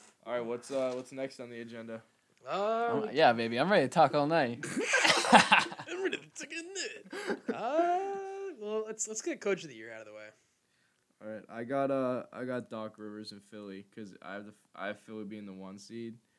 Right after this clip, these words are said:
Speaker 1: And although I think Doc Rivers is massively overrated as a coach,
Speaker 2: Yeah.
Speaker 1: he shoulda got two titles in Boston, and he sh-, at least two in Boston. He only got one with, with Garnett, Pierce,
Speaker 3: Yeah,
Speaker 1: and
Speaker 3: and,
Speaker 1: Allen.
Speaker 3: um, his Clippers,
Speaker 1: Clippers.
Speaker 3: Lob City wasn't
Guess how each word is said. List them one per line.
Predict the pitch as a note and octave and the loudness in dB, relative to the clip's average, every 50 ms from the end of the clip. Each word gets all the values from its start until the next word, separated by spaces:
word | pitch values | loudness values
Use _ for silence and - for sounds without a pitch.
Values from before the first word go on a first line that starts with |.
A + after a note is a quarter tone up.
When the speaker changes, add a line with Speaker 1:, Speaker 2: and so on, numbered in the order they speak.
| _ _ _ _ _ _ - | _ _ _ _ _ _ -6
Speaker 1:
And | G#2+ G#2+ G#2+ | -4 -2 0
although | G#2+ G#2+ A2+ A#2 A2+ A2 G#2+ G2 | 0 0 0 0 0 0 -2 -2
I | E2+ G2 A2 | -2 -4 -4
think | - A#2+ A2+ G2+ | -6 -8 -14 -12
Doc | - A2 G2+ G2+ F#2+ G#2 | -10 -8 -8 -8 -10 -10
Rivers | G#2+ G#2 G#2 G#2 G2 F#2+ | -12 -14 -14 -14 -14 -16
is | F#2+ F#2 F#2+ F#2 | -16 -16 -12 -12
massively | - A2 A2+ A#2+ B2 B2+ C#3 C#3 C#3 C3+ B2+ A#2+ A#2+ A2+ A2 G#2+ G#2+ G#2 - - G2+ F#2 F#2 G2 F#2 F#2 | -10 -10 -10 -10 -8 -8 -8 -6 -6 -6 -4 -4 -2 0 0 0 0 -2 -4 -8 -14 -14 -12 -10 -10 -8
overrated | F#2 F#2 F2+ - F2+ F#2 F2+ F2+ F2+ F2+ F2 F2 F2 | -8 -10 -10 -10 -10 -8 -8 -8 -8 -8 -8 -8 -10
as | F2 E2+ E2 | -12 -12 -14
a | F#2+ | -16
coach, | F#2 - F#2 F2 E2 F2+ - - A#2 A#2+ A#2+ | -16 -14 -12 -12 -12 -12 -14 -16 -16 -12 -10
Speaker 2:
Yeah. | A#2+ A2+ A2+ A#2 A#2 A#2 - | -8 -6 -6 -8 -8 -10 -8
Speaker 1:
he | - A#2+ | -6 -6
shoulda | - - C#3+ C#3 | -4 -4 -2 0
got | C3+ B2+ A#2 - | 2 2 2 2
two | - C3 B2 | 0 -2 -2
titles | - B2+ A#2+ A#2 A#2 A2+ | 2 2 2 2 2 0
in | A2+ A2+ | -2 -4
Boston, | G2 G#2 G#2 G#2 G#2 G#2+ - - A2 G#2+ G#2+ - _ - - | -2 0 2 2 0 -2 -4 -10 -12 -14 -16 -18 _ -20 -16
and | - A2+ A2 A2 G#2+ G#2+ G#2+ G#2 | -12 -10 -8 -8 -8 -8 -10 -12
he | G#2+ A2 G#2+ | -12 -14 -14
sh-, | G#2 - - - - - - - F2+ _ - - | -14 -14 -16 -16 -18 -20 -20 -20 -20 _ -16 -16
at | G#2+ G2+ | -12 -8
least | G#2+ A#2 A2 F#2+ - - | -6 -6 -6 -6 -8 -10
two | - G2+ F#2 | -12 -10 -10
in | F2+ F2+ | -10 -10
Boston. | F2+ - - - - - - - - - F#2+ G#2+ | -8 -8 -8 -8 -8 -10 -12 -14 -18 -18 -18 -16
He | A2 G#2+ | -12 -10
only | G2+ G#2+ G#2+ | -10 -6 -4
got | G#2 G2 E2+ E2+ | -2 -2 -2 -2
one | F#2+ F#2+ F#2 F#2+ F#2+ | -4 -6 -6 -6 -6
with, | F#2 - - - - | -8 -12 -14 -14 -12
with | F2+ G2+ F#2 E2+ - - | -8 -8 -8 -8 -8 -8
Garnett, | F#2+ F2 E2+ F2 E2 D#2 E2 - | -8 -6 -6 -4 -6 -6 -8 -6
Pierce, | - C3+ C3+ B2 G#2+ | -2 0 2 2 2
Speaker 3:
Yeah, | G2+ | 2
Speaker 1:
and | G2 G2+ G#2+ A2 | 0 0 -2 -2
Speaker 3:
and, | A2 | -2
Speaker 1:
Allen. | G#2+ G#2 G#2 G2+ G#2 G2+ G2 | -2 0 0 0 0 0 -2
Speaker 3:
um, | G2+ G2 F#2 - - _ _ _ _ _ _ _ _ _ | -4 -8 -12 -14 -20 _ _ _ _ _ _ _ _ _
his | - C3 C3 B2 | -6 -6 -4 -4
Clippers, | - - - C#3 B2 G#2+ - C3+ C3 B2+ B2+ B2 A2+ - - - - - _ _ | -6 -4 -2 -2 0 0 0 0 0 0 0 0 0 -2 -4 -6 -8 -12 _ _
Speaker 1:
Clippers. | - C3+ C3 - C#3+ C#3+ | -6 -4 -4 0 2 6
Speaker 3:
Lob | C3+ C3 C3 A#2+ A#2 | 8 8 8 6 4
City | - C#3 C3 B2+ C3 C3 C3 | 2 0 2 2 2 2 2
wasn't | B2+ A#2+ A#2+ A#2 B2 A#2 G#2 | 2 0 -2 -2 -4 -6 -8